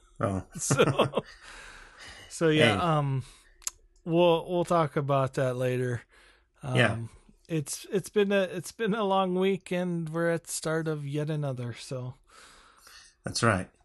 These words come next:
Speaker 2: Yeah,
Speaker 1: But
Speaker 2: we'll
Speaker 1: it's a, it's a good ex-, a good kind of excitement and challenges that we're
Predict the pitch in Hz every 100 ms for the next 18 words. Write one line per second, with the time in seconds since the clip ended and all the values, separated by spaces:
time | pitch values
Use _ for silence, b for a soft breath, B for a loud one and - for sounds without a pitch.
0 | _ - 143 107 104 107 147 123 104 98
1 | 123 - 113 98 127 143 - - 139 -
2 | - 143 127 143 135 127 117 104 - 117
3 | 113 101 98 92 - 98 92 87 - -
4 | - 80 98 90 113